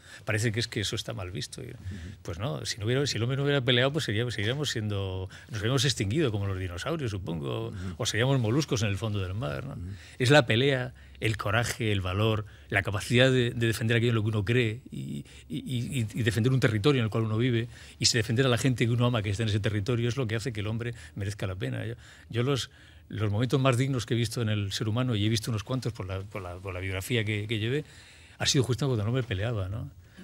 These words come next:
Speaker 1: Desprecio profundamente al, al hombre que dice, "Yo soy cobarde". He oído alguna vez a algún intelectual decir, incluso en la radio, decir, "No, no, es que yo soy cobarde", tal, y la coba-, hay que reivindicar la cobardía, y me parece que es, eh, deleznable. El hombre, el, el, el hombre, el ser humano, quiero decir,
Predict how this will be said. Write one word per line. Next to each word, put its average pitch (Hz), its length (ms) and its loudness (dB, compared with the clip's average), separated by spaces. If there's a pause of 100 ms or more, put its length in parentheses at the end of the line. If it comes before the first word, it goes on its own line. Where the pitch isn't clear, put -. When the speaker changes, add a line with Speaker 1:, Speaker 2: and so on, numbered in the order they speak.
Speaker 1:
Desprecio 131 460 2
profundamente 117 600 0
al, 101 220 0
al 98 180 -2
hombre 113 180 2
que 107 100 0
dice, 104 140 0
"Yo 127 80 0
soy 135 140 -2
cobarde". 107 480 -2 (220)
He 123 40 2
oído 147 120 8
alguna 143 160 4
vez 135 120 0
a 139 60 6
algún 120 200 2
intelectual 110 600 0 (340)
decir, 101 440 -4
incluso 98 300 2
en 110 60 4
la 95 80 2
radio, 120 360 4
decir, 104 260 0 (240)
"No, 151 80 -2
no, 147 80 -4
es 135 100 -2
que - 100 -2
yo 123 80 0
soy 120 120 0
cobarde", 135 460 0
tal, 143 180 0
y 123 80 -2
la 104 80 -4
coba-, 107 220 -4
hay 120 80 -2
que 139 100 -4
reivindicar 131 320 0
la 131 120 0
cobardía, 110 500 0 (340)
y - 60 0
me 98 140 0
parece 107 400 0
que 120 160 -2
es, 113 160 -2
eh, 131 340 -6
deleznable. 107 560 -2 (320)
El 95 200 -6
hombre, 127 420 0
el, 104 100 0
el, 95 180 -4
el 98 140 0
hombre, 127 160 2
el - 40 -2
ser 123 120 2
humano, 113 260 0
quiero 104 160 -2
decir, 117 280 -4